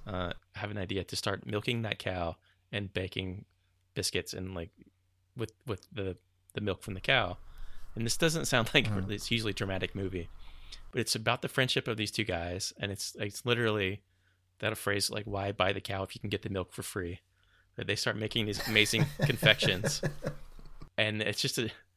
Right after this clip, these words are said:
Speaker 1: a drama about how that all plays out. And it's, it's hard for me to describe it 'cause it's very, it's a very slow, very kinda quiet movie.
Speaker 2: Mm-hmm.
Speaker 1: Um, I really wanna see that again. I think that was my favorite.
Speaker 2: Cool.
Speaker 1: Um, I'm thinking of ending things, the Charlie Kaufman film. Did you guys have a chance to see that one?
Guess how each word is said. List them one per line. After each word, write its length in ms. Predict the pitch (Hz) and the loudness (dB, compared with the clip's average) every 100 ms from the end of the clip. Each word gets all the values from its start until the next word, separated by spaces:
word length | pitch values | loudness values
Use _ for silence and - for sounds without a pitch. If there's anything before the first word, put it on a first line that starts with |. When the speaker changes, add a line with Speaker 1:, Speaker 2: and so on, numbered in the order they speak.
| - - _ - | -20 -20 _ -4
Speaker 1:
a 40 | |
drama 280 | - 104 - | 2 2 2
about 220 | 113 104 | 2 4
how 120 | 107 | 4
that 180 | 104 104 | 2 2
all 80 | 92 | 0
plays 280 | - 101 110 | 0 0 2
out. 340 | 110 95 - _ - | 2 2 0 _ -8
And 80 | 117 | -6
it's, 140 | - | -4
it's 140 | 127 | -2
hard 200 | - 120 | 2 2
for 80 | - | 2
me 80 | 139 | 0
to 60 | 123 | 0
describe 480 | 113 - 117 101 101 | 0 2 4 2 2
it 140 | 104 | 0
'cause 100 | 107 | -2
it's 100 | 101 | -2
very, 320 | 113 104 110 - | -2 0 -2 -6
it's 120 | - | -4
a 20 | - | 0
very 120 | 107 | 0
slow, 480 | - 101 98 95 113 _ _ _ | 0 0 0 -2 -4 _ _ _
very 120 | - | -6
kinda 180 | 95 104 | -2 -4
quiet 400 | - 104 92 98 | -2 -2 -2 -2
movie. 380 | 104 95 95 101 - - | -2 -4 -4 -6 -14 -8
Speaker 2:
Mm-hmm. 140 | 104 92 90 - - - - - - | -4 -4 -6 -12 -16 -16 -18 -10 -6
Speaker 1:
Um, 360 | 104 104 - - - | -4 -4 -6 -10 -8
I 100 | 101 110 | -8 -4
really 320 | 120 117 117 113 | 0 2 2 2
wanna 220 | 110 107 | 0 -2
see 140 | - | -2
that 120 | 113 98 | -2 -2
again. 420 | 98 92 92 104 | 0 -2 -2 -6
I 60 | - - | -10 -10
think 120 | 110 | -4
that 60 | 107 | -4
was 160 | 107 | -4
my 80 | 104 | -6
favorite. 480 | - 98 95 92 - - - - - - - | -2 -2 -2 -4 -6 -10 -16 -16 -16 -14 -8
Speaker 2:
Cool. 280 | 98 92 87 - - - - - _ - | -4 -4 -6 -8 -10 -12 -14 -18 _ -10
Speaker 1:
Um, 380 | 95 107 107 104 - - | -6 -2 -2 -4 -6 -6
I'm 100 | 117 | 0
thinking 360 | 131 117 123 | 2 2 2
of 80 | 113 | 0
ending 280 | 117 123 120 | 0 0 -2
things, 360 | - 120 123 - | 0 0 0 -4
the 60 | |
Charlie 300 | - 110 104 | 0 2 4
Kaufman 340 | - 101 - 113 | 4 2 2 -4
film. 320 | - 113 113 | 0 0 0
Did 120 | - | -4
you 60 | 110 | -2
guys 200 | 95 - | -2 0
have 120 | 98 | -4
a 60 | 95 | -2
chance 220 | 107 98 | -2 -2
to 80 | 107 | -2
see 140 | - | -4
that 180 | 110 101 | -4 -4
one? 200 | 117 117 | -4 -6